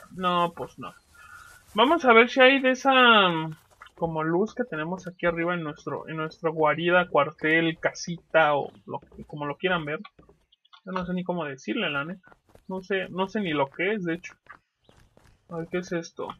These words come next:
Barra de metal. Hardcore, carnal, hardcore. Oigan, ¿y por aquí por dónde se baja?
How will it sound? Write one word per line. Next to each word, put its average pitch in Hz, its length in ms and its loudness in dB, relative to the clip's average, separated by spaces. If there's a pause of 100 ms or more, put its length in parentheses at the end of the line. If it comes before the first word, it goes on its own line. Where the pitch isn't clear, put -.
(480)
Barra 175 240 2
de 165 80 0
metal. 156 800 2 (1700)
Hardcore, 294 880 6
carnal, 240 460 6
hardcore. 254 640 0 (580)
Oigan, 240 240 2
¿y 233 80 2
por 220 140 2
aquí 233 160 -2
por 254 160 2
dónde 254 160 4
se 240 120 2
baja? 233 260 2